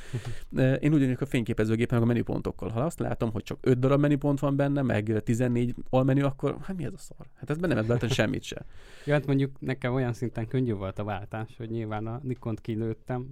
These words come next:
Speaker 1: már jó
Speaker 2: Ez így van.
Speaker 1: ideje. Tehát úgy tudtam is, mire váltok, mert ugye bérelgettem,
Speaker 2: Hm.
Speaker 1: tehát így elég könnyű volt. Meg a Nikonnal már rengeteg olyan volt, hogy mit tudom én, sétáltam este a Balatonparton, mondjuk egy nyaralás alkalmával, és akkor már tettem el a gépet, hogy na,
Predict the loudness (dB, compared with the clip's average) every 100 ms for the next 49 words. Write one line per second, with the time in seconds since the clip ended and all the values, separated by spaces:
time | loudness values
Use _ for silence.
0 | -6 -4 -2 0 0 0 0 -2 -4 -10
1 | -16 -16 -18 -18 -16 -10 -8 -8 -10 -6
2 | -6 0 0 0 0 0 0 0 0 -2
3 | -6 -8 -10 -8 -8 -6 -4 -2 -2 -4
4 | -4 -4 -4 -4 -8 -8 -10 -12 -14 -18
5 | -18 -16 -10 -8 -8 -6 -6 -6 -6 -6
6 | -2 0 2 2 2 2 0 0 -2 -4
7 | -2 -2 -2 -4 -4 -6 -8 -10 -10 -8
8 | -8 -8 -8 -8 -8 -8 -8 -10 -10 -12
9 | -6 -4 -2 0 0 -2 0 -2 -2 -4
10 | -6 -4 -6 -8 -10 -6 -4 -2 -2 -4
11 | -6 -8 -6 -4 -4 -2 -4 -8 -8 -10
12 | -8 -12 -12 -14 -12 -12 -12 -12 -14 -8
13 | -6